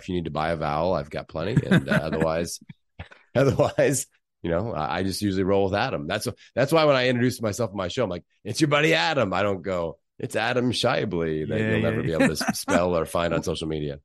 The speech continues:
Speaker 2: Yeah, well, yeah, that's what I do sometimes. That's where Gary Vee's got it well, you know? It's kinda like, if you
Speaker 1: Yep.
Speaker 2: got a name like that, I should have just been John O P. But, um, and
Speaker 1: John
Speaker 2: just
Speaker 1: O P.
Speaker 2: for, for the listeners as well, if you wanna connect with Adam, best place is to check out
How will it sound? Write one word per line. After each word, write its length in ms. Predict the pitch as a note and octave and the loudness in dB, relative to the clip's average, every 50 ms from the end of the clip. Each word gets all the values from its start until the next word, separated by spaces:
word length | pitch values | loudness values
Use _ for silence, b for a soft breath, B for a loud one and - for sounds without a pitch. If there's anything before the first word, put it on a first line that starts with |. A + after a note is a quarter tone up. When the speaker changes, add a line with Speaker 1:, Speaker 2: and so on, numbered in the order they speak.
| _ _ _ | _ _ _
Speaker 2:
Yeah, 280 | A#2 A2+ A#2 A#2 A#2+ | 0 2 4 4 6
well, 180 | A#2+ B2 C3+ C3+ | 6 6 6 6
yeah, 80 | C3+ C3 | 6 4
that's 180 | C3 B2+ - | 2 0 -2
what 100 | C#3+ B2+ | -2 -2
I 100 | B2 B2+ | 0 0
do 160 | A#2+ B2+ B2 | -2 -2 -4
sometimes. 500 | G#2+ - B2 A2+ A2 - B2+ - C3+ E3 - - | -4 -4 -6 -6 -4 -4 -4 -2 -2 -2 0 0
That's 200 | E3+ E3 - - | 0 0 0 0
where 120 | G3 F3+ | 0 2
Gary 320 | C3+ A#2+ D3+ D3 C#3 B2+ | 2 4 2 4 4 2
Vee's 320 | G#2+ A2+ A#2+ B2+ C3+ A#2+ - | 2 0 0 0 -2 -2 -2
got 160 | - A2 G#2+ | -2 -2 -2
it 80 | - - | -2 -4
well, 260 | G#2+ G#2 G2 G2 G2 | -4 -2 -2 -2 0
you 80 | G2+ | 2
know? 240 | G#2 A#2+ E3 G#3 G3 - - | 2 2 2 2 0 -4 -10
It's 100 | - - | -18 -6
kinda 180 | - F3+ D3+ C#3 | -2 0 2 2
like, 180 | C3+ B2+ - | 2 0 -2
if 100 | D3 - | -4 -4
you 40 | D3+ D3 | 0 2
Speaker 1:
Yep. 40 | |
Speaker 2:
got 100 | D#3 D#3 | 2 2
a 40 | D3+ | 2
name 260 | C#3+ C#3+ C#3+ D3 C#3+ | 2 0 0 0 0
like 180 | C#3 C3+ B2+ - _ | 0 -2 -2 -2 _
that, 180 | D3+ D#3+ E3+ | -2 -2 -2
I 60 | C#3 B2+ | -2 -4
should 200 | - - D3+ C3+ | -6 -6 -8 -6
have 80 | A#2+ | -4
just 180 | A#2+ A#2 G#2+ G#2+ | -4 -6 -2 0
been 220 | B2 A#2 A#2 A2 | 2 4 4 4
John 200 | G#2+ B2 A#2 A2 | 4 4 4 4
O 100 | G#2+ G#2 | 4 2
P. 320 | G2 - A#2 G2+ G2 G2 - b b b b b b b b _ | 2 2 2 2 2 0 -4 b b b b b b b b _
But, 160 | B2+ A2+ A2+ | 0 2 2
um, 400 | A#2 A2+ A2+ A#2 A2+ A2+ A#2 - | 2 2 2 2 0 -2 -2 -2
and 120 | - E3+ D#3+ | -4 -2 -2
Speaker 1:
John 100 | D3+ C3+ | 0 0
Speaker 2:
just 140 | E3+ E3 G3 | 0 0 -2
Speaker 1:
O 80 | - | -2
P. 40 | - - - | -4 -6 -2
Speaker 2:
for, 60 | - D#3 | 0 2
for 40 | C#3 | 4
the 80 | C3+ | 4
listeners 380 | C3+ D3 D3+ - - E3+ C#3 C3 | 4 4 2 0 -2 -4 -4 -4
as 100 | C3 A#2+ | -4 -2
well, 320 | B2 B2 A#2 C#3+ G3 A#3+ - D3 | 0 0 0 0 0 -2 -4 -6
if 180 | C#3+ - - | -6 -4 -2
you 80 | D#3+ D3+ | -2 0
wanna 160 | D3 C#3+ C#3 | 0 0 -2
connect 340 | - - C#3+ C#3 B2+ - - | -2 -2 -2 -2 -2 -2 -4
with 120 | B2 A#2 | -2 0
Adam, 240 | A2+ A#2 A#2 A2+ A2 | 0 0 0 0 -2
best 320 | G2 B2+ B2+ B2 - - | -2 -2 -2 -2 -2 -4
place 320 | - B2 A#2+ B2 A#2 - A#2+ | -4 -2 0 0 -2 -2 -6
is 80 | A2 | -8
to 100 | - - | -8 -8
check 260 | G#2+ - - A2+ - - | -8 -6 -4 -4 -2 -2
out 140 | G#2 G2 | -4 -4